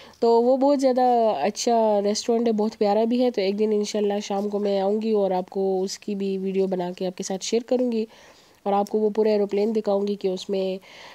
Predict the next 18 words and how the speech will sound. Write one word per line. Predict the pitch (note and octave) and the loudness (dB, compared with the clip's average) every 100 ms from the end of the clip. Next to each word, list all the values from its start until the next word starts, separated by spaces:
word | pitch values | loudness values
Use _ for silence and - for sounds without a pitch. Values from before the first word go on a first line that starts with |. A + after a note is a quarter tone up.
| - | -4
किस | A#3+ A#3+ | 0 2
तरह | B3+ A3+ | 2 4
उन्होंने | G#3+ G#3+ G3+ | 4 4 4
रखा | G3+ A3+ | 2 2
हुआ | A#3 A3 | 4 4
है, | G#3+ | 4
किस | G#3 - | 0 0
तरह | G#3 | 0
सेट | G#3 G#3+ G#3+ | 2 0 0
किया | - A3+ G#3+ | 0 0 2
था | G#3 | 2
और | G3+ | 2
पूरी | G3 G#3 G#3+ | 0 0 0
जो | G#3 G3+ | 0 -2
उसकी | G#3 - A#3 | -2 0 0
हिस्ट्री | G3+ F#3 - B3+ | 2 0 0 2
है | C#4 C#4 - - - - - | 2 2 -6 -20 -20 -18 -2
तो | G#3 | 2